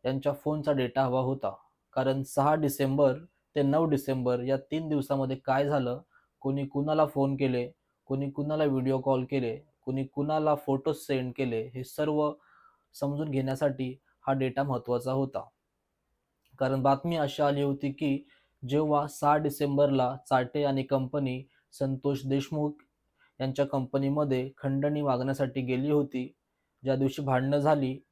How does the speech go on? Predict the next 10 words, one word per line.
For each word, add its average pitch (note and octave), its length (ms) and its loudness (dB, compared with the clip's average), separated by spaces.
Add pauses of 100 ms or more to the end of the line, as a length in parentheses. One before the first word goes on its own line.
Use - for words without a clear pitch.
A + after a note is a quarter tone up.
(580)
त्यानंतर C#3+ 600 2 (300)
चाटे C#3 540 2
आणि C3+ 380 0
वाल्मिक C3 540 0
कराड C#3 360 2
यांच्यामध्ये C3 580 0
फोनवरती C#3 600 -2
संवाद B2+ 420 -2
झाला A#2+ 240 -2
होता. C3+ 360 -4